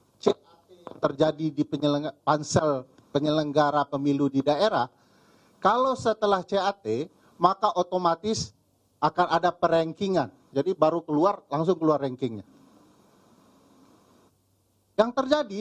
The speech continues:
dalam seleksi penyelenggara, setelah kemudian C A T tidak ada perankingan. Lama rankingnya ya keluar. Berapa,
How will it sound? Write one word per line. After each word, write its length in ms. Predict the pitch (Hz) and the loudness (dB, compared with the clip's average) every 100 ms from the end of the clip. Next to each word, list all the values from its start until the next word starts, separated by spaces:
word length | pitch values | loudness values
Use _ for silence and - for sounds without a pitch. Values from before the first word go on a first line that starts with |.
| 214 | 0
dalam 240 | 202 202 | 0 0
seleksi 400 | 208 196 185 220 | 0 -2 -2 -4
penyelenggara, 640 | 202 196 202 220 214 185 185 _ _ _ _ _ _ | -2 -2 -2 0 0 0 -4 _ _ _ _ _ _
setelah 720 | - 233 226 - 254 269 254 | -2 0 0 -2 0 0 -2
kemudian 400 | 220 208 190 190 | -2 -2 0 -2
C 140 | 180 180 | 0 -2
A 160 | 156 | -2
T 140 | - 214 | -2 -2
tidak 340 | 208 202 190 175 | -2 0 0 0
ada 40 | 165 | -2
perankingan. 500 | 165 156 151 135 117 _ 127 | -2 -4 -4 -8 -10 _ -4
Lama 400 | 151 175 165 139 | -2 0 -2 -4
rankingnya 420 | - 139 123 107 | -8 -10 -10 -12
ya 60 | 101 | -16
keluar. 180 | 113 101 - _ _ _ _ | -20 -20 -20 _ _ _ _
Berapa, 460 | 135 131 135 131 | -10 -4 -4 -4